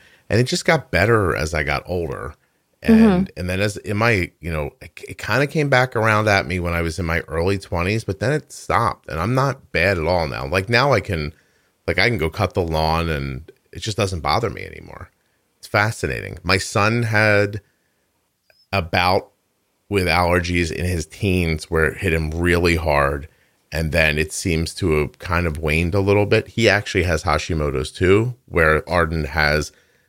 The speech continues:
Speaker 1: type one and hypothyroidism, but hers isn't, um, we don't think, we, it, uh,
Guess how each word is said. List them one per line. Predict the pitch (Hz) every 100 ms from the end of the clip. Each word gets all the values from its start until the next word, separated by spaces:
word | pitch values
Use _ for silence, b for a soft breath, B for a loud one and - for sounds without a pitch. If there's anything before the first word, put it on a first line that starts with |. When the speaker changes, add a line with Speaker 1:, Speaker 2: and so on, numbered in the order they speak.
| _
Speaker 1:
type | - 92 -
one | 85 85 78 71 69 - _
and | 80 76 76
hypothyroidism, | 64 - 104 95 82 - 71 69 71 69 69 65
but | -
hers | - 85 80 -
isn't, | - 73 71 73 - _ _ _
um, | 69 67 58 55 - _ _
we | 90
don't | 85 76 -
think, | 85 60 -
we, | 85 - -
it, | 67
uh, | -